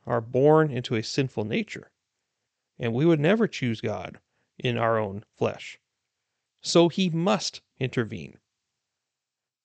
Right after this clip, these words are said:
And that is why it says, "None of our salvation is of us. It is a gift of God," because otherwise we would have something to boast about.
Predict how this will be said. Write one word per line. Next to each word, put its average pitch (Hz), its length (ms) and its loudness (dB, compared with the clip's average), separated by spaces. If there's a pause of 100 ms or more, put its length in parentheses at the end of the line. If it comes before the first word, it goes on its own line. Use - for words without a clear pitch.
(220)
And 135 140 -2
that 180 120 2
is 196 280 -2
why 170 300 4
it 156 180 2
says, 165 340 6
"None 165 360 4
of 202 100 2
our 185 100 6
salvation 156 680 2
is 139 140 2
of 139 220 0
us. - 460 -2 (320)
It 139 140 -2
is 120 260 -2 (260)
a 135 60 -4
gift 135 320 -2
of 120 180 -8
God," 120 440 -2 (720)
because 127 260 2
otherwise 127 500 4
we 120 140 -2
would 131 140 0
have 131 160 -2
something 123 400 -6
to - 120 -10
boast 131 540 -4
about. 107 400 -10